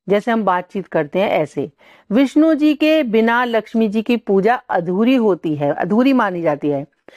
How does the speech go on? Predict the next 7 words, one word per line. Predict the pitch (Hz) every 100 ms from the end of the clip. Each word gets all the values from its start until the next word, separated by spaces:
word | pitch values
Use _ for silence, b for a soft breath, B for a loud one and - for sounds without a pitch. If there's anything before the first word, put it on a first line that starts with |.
| B -
ऐसे | 240 247 302
में | 285 294 311 320 - _ _
उनकी | 254 254 240 285
पूजा | 247 220 214 254
अकेले | - - - 254 262 285
ना | 262 202
करें। | - 143 131